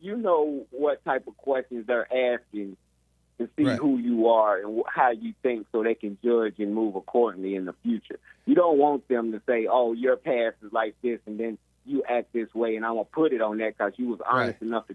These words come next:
Speaker 1: tell me about that. Now you're a victim of your own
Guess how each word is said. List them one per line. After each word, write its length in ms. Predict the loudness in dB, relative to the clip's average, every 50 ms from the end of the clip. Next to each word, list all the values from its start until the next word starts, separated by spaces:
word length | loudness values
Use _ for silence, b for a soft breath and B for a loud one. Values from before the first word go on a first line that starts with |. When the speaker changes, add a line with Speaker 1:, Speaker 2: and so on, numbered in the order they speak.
| -10 -2
Speaker 1:
tell 180 | 0 2 2 2
me 160 | 0 -2 -6
about 340 | -6 -4 -2 -2 -2 -4 _ -4
that. 220 | -2 0 -2 -2 _ _ _ _ _ -6
Now 320 | -2 0 2 2 2 2
you're 300 | 0 0 0 2 2 2
a 40 | 0
victim 520 | 0 -2 -4 -4 -4 -4 -6 -4 -4 -6 -10 _ _ _ _ 0
of 160 | 0 0 2
your 180 | 2 2 2 2 2
own 400 | 2 2 2 2 0 -2 -4